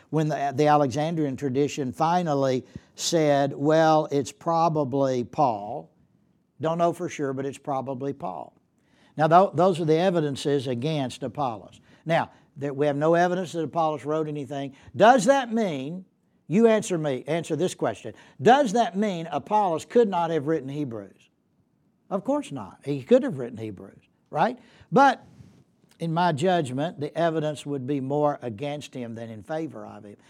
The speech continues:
How about Barney? Let's talk about Barnabas for a minute. Here is Barnabas, the son of encouragement, who was what? According to the book of Acts,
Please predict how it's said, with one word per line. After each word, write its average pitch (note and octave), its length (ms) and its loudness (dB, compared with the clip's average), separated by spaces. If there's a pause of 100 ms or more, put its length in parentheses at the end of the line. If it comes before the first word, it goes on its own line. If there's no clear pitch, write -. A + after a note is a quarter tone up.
(160)
How F#3 100 0
about A3 260 2
Barney? A3+ 540 6 (320)
Let's C#3+ 160 -12
talk F3+ 240 2
about E3+ 300 0
Barnabas F#3+ 500 0
for B2 220 -12
a A2 40 -10
minute. F#2+ 280 -16 (580)
Here G#3+ 220 8
is D#3+ 100 2
Barnabas, G3+ 640 4
the D#3+ 100 0
son G3 300 0
of E3+ 100 -2
encouragement, E3 720 -2
who E3 100 0
was E3+ 320 0
what? F3 360 2 (320)
According F#3 300 2
to - 20 -2
the E3+ 60 0
book F3 220 0
of D#3 120 -2
Acts, F3+ 320 0